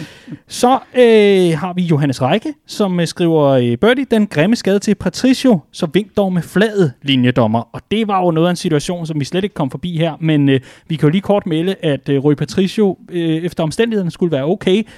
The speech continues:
Han blev kørt hjem efter, efter kampen, og jeg har siddet og, og talt med gutterne i omklædningsrummet, og, og det er åbenbart ikke Jimenez, øh, slemt for ham, men, øh, mon,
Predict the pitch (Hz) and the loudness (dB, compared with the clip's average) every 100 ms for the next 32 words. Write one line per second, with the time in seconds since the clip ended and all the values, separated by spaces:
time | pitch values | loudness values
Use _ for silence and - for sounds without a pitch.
0 | - 175 160 151 156 135 226 233 170 - | -8 -4 -2 0 -2 0 -4 -4 -10 -6
1 | 180 - 185 156 - 180 175 175 - 196 | -6 -4 -6 -8 -8 -6 -6 -6 -6 -4
2 | 156 147 139 127 120 - 190 214 175 120 | 0 2 4 4 0 0 2 2 2 -2
3 | - - - - 120 - 185 165 165 180 | -4 -20 -20 -10 -4 -2 -2 0 0 0
4 | 170 123 170 185 170 151 151 143 135 135 | 0 0 -2 -4 -4 -4 -4 -4 -2 -2
5 | 123 120 123 143 - 175 156 151 190 196 | 0 -2 -4 -4 -2 -2 -4 0 0 2
6 | 185 160 180 190 202 185 165 165 190 180 | -2 -2 -4 -2 0 2 4 4 2 0
7 | - - 160 131 117 117 113 - 165 147 | -4 -2 0 0 -2 -6 -10 -4 -4 -4
8 | - 139 135 135 156 143 131 131 143 165 | -6 -2 -2 -2 0 2 2 0 0 -2